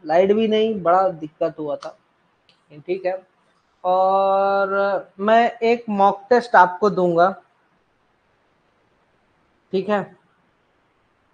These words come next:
एक mock test आपको दूंगा। मैं, मैं पहले ही बता दूं, एक ही रहेगा मेरी तरफ से mock test, और उसमें कोई भी गलती की गुंजाइश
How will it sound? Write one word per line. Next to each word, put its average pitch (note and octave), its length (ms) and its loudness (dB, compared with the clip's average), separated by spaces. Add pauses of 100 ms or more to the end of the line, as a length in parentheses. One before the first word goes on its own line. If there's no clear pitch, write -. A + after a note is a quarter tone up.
(960)
एक G3 200 -4
mock E3+ 300 -4
test F#3 220 -2
आपको E3+ 300 -2
दूंगा। D3+ 280 -6
मैं, E3+ 320 -4
मैं D3 480 -8 (1600)
पहले G#3 220 6
ही C4+ 60 6
बता A#3 280 6
दूं, G3+ 220 0 (1400)
एक G#3 180 2
ही C#4+ 140 0
रहेगा G#3+ 380 4
मेरी E3 260 0
तरफ D#3 240 -2
से D#3+ 120 -10
mock C#3 340 -10
test, B2+ 220 -10 (1000)
और G#3 120 2
उसमें A3+ 320 4
कोई A3+ 240 4
भी A#3 100 0
गलती G3+ 380 0
की G#3 120 -6
गुंजाइश F3+ 600 2